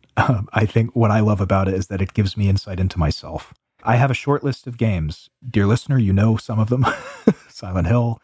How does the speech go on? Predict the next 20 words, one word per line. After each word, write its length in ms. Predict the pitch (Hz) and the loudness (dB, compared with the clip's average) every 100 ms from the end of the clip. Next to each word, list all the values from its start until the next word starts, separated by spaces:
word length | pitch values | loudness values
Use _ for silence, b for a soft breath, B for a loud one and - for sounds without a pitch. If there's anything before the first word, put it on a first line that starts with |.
| _ | _
Kingdom 260 | - 92 85 | -4 -2 2
Hearts, 320 | 107 110 - | 2 2 -2
Final 260 | - 82 78 | -2 -2 0
Fantasy. 560 | 110 107 104 98 95 - | 2 2 0 -4 -6 2
Another 240 | 123 175 | 2 2
big 200 | 151 147 | 2 0
one, 160 | 165 151 | 0 0
though, 140 | 104 | 0
that 100 | 92 | -2
I, 140 | 92 90 - | -4 -4 -8
I 80 | |
just 220 | 101 117 123 | -6 -4 -2
wanted 200 | 127 107 | -2 -2
to 60 | |
mention 380 | 92 110 113 95 | -2 -2 -2 -2
is 220 | 87 85 - | -4 -4 -4
a 60 | 104 | 0
game 260 | 127 156 | 2 2
that 100 | 147 | 2
I 160 | 110 101 | 0 -4